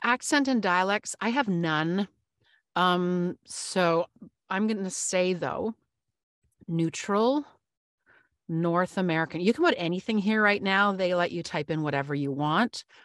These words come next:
I'm gonna say no-, neutral North American, 'cause even though it was in Canada, uh, there's no accent to it. Uh, voice, gender, and ages, I'm just giving you some simple things here. I only have one. I'm a female adult, period. Purpose of recording.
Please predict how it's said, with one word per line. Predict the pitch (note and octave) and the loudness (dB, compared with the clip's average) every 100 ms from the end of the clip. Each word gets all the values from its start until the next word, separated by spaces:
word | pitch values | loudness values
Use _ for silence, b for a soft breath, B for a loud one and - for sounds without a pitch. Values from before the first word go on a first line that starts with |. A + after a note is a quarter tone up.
| b | b
I'm | G#3+ | -2
gonna | G#3+ | -2
say | - | 0
no-, | E3 E3 E3+ F3 | 0 2 2 2
neutral | G#3 G3+ - F#3 | 2 0 0 0
North | E3 D3+ | -2 -4
American, | D#3+ D3+ C#3+ C3+ | -6 -4 -4 -6
'cause | C3 C#3+ | -8 -6
even | D#3 F3+ | -6 -2
though | F#3+ E3+ | 0 2
it | |
was | - D3+ | 0 -2
in | D3 | -2
Canada, | C#3+ - D4+ A#3 E3+ E3+ E3+ _ _ b b b b _ _ | -4 -4 -2 2 4 2 0 _ _ b b b b _ _
uh, | D#3+ | -6
there's | D#3+ F3+ E3 | 0 2 2
no | E3+ C#3 | -2 -4
accent | F#2+ - A#2 - | -6 -10 -12 -14
to | A#2 | -16
it. | A#2+ - _ _ B B B - | -16 -18 _ _ B B B -2
Uh, | E3+ E3 | 0 2
voice, | F3 G#3 - | 4 2 4
gender, | A3 G3+ G3 | 2 4 4
and | G3 - | 2 0
ages, | F#3 F3+ F#3 E3+ | -4 -2 -4 -2
I'm | E3 | -4
just | D#3+ | -4
giving | - F3 F3 | -4 0 0
you | |
some | D#3+ D3+ | -2 -4
simple | C#3+ D#3+ D#3+ | -4 -4 -6
things | D3 D3+ D3+ - | -4 -2 -2 -4
here. | - D3+ D3 - | -4 -2 -2 -4
I | E3 E3 | -4 -4
only | E3 D#3+ | -4 -4
have | D3 D3 | -4 -8
one. | C3+ C#3 C#3 E3+ - b b b b _ - - | -8 -8 -6 -8 -10 b b b b _ -16 -8
I'm | D#3 | -6
a | |
female | C#3 C#3+ C3 C3+ | -6 -6 -6 -6
adult, | C3+ G#3+ A3+ - | -2 2 0 -2
period. | - G#3 G#3 G3 F#3+ B B _ | -4 0 0 -2 -4 B B _
Purpose | - B3+ - E4+ | 2 2 2 -4
of | D#4 A3 | -4 -4
recording. | G#3 - - D3 D#3 A#2+ | -6 -8 -8 -6 -6 -6